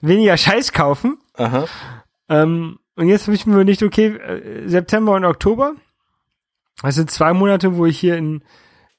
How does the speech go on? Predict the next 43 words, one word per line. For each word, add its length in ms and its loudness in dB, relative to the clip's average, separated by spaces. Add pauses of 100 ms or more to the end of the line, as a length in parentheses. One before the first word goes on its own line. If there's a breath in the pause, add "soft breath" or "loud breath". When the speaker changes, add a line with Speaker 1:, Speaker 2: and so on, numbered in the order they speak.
Speaker 1:
ähm, 340 -2
Europa 400 0
ja 140 0
noch 100 0
bin, 220 0
wo 80 2
ich 80 0
nicht 160 0
im 120 -6
Urlaub 260 0
bin. 220 -4 (200)
Speaker 2:
Ja. 140 -4
Speaker 1:
Also 120 -2
Ende 220 2
Oktober 300 2
bin 120 0
ich 80 0
im 140 -2
Urlaub, 240 0
aber 160 -2
dann 240 -4
die 140 -14
letzten 300 0
drei 160 0
Oktobertage 560 -2
zählen 200 0
dann 100 -2
halt 120 -6
nicht 180 -6
dazu. 340 -6 (580 loud breath)
Ähm, 340 2 (260)
nichts 320 -6
kaufen. 320 -4 (1300)
Speaker 2:
Also 400 -6 (460)
Essen 320 -2
schon. 320 -6 (540)
Speaker 1:
Essen 280 0
schon. 400 0 (500 loud breath)
Ähm, 460 0
wenn 160 4
mir 80 4
mein 260 2
Fahrradschlauch 760 0